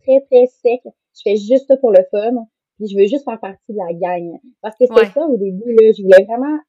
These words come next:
Speaker 1: me trouver des nouvelles amies, avoir un
Speaker 2: Hmm.
Speaker 1: cercle, une communauté. C'était vraiment ça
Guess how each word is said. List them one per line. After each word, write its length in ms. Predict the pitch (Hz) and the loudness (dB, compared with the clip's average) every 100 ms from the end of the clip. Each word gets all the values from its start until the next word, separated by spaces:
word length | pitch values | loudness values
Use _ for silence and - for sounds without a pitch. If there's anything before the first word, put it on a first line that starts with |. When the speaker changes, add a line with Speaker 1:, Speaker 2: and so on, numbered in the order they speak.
| _ 208 | _ -12
Speaker 1:
me 80 | 202 | -12
trouver 280 | - 233 | -4 -2
des 120 | 214 202 | -2 -2
nouvelles 340 | 226 254 262 | 2 4 4
amies, 400 | 226 220 226 233 - _ - | -2 -6 -10 -10 -12 _ -10
avoir 240 | 190 202 | -6 -6
un 80 | 190 | -8
Speaker 2:
Hmm. 140 | 196 190 | -12 2
Speaker 1:
cercle, 280 | 262 247 247 - | 6 6 2 -8
une 60 | 196 - | -12 -6
communauté. 720 | 226 240 233 214 247 240 240 - | 0 4 4 2 2 2 2 -2
C'était 220 | 196 185 | 0 0
vraiment 300 | 208 220 269 - _ _ | -2 -10 -10 -12 _ _
ça 120 | - | -4